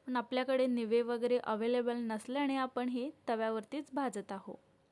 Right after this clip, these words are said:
उलटून पुलटून लिट्टीला मस्त असे आपल्याला भाजून घ्यायचे आहेत. दोन्ही पण साईडला लिटी भाजल्यानंतर आपल्याला साईडला सुद्धा लिटीला भाजून घ्यायची आहे.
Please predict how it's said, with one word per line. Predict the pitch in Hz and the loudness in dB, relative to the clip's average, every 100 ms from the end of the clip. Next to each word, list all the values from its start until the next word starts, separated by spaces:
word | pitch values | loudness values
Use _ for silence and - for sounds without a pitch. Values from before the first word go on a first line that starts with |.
| _ _ _ - - | _ _ _ -20 -6
उलटून | 233 240 220 285 302 | -4 -2 0 0 2
पुलटून | 311 302 269 254 262 | 2 0 2 2 2
लिट्टीला | 247 226 247 254 254 | 2 0 0 0 0
मस्त | 240 208 - 247 | -2 -4 -4 -2
असे | 247 247 262 | 0 0 -4
आपल्याला | 247 240 226 226 | -2 0 0 0
भाजून | 233 214 214 233 | -2 -2 0 0
घ्यायचे | 247 254 247 269 | 0 0 -2 -4
आहेत. | 247 214 208 254 - - _ _ _ _ _ _ - - 247 | -4 -4 -6 -6 -10 -20 _ _ _ _ _ _ -20 -12 -2
दोन्ही | 240 233 254 | 0 2 0
पण | 269 320 | 0 -2
साईडला | 320 302 294 247 233 277 - | 0 2 2 0 -2 -4 -10
लिटी | 247 254 240 | -6 -4 -4
भाजल्यानंतर | 233 240 190 214 226 262 269 254 226 | -4 -4 -4 -4 -2 0 -2 -2 -4
आपल्याला | 226 240 220 226 | -4 -4 -4 -4
साईडला | - 233 202 196 220 269 | -6 -4 -2 -2 -4 -4
सुद्धा | 311 277 240 247 | -4 -6 -4 -2
लिटीला | 240 233 247 226 220 | -2 -2 -2 -4 -4
भाजून | 226 196 175 233 | -4 -6 -4 -2
घ्यायची | 254 269 240 233 | 0 -2 -2 -6
आहे. | 214 214 | -8 -8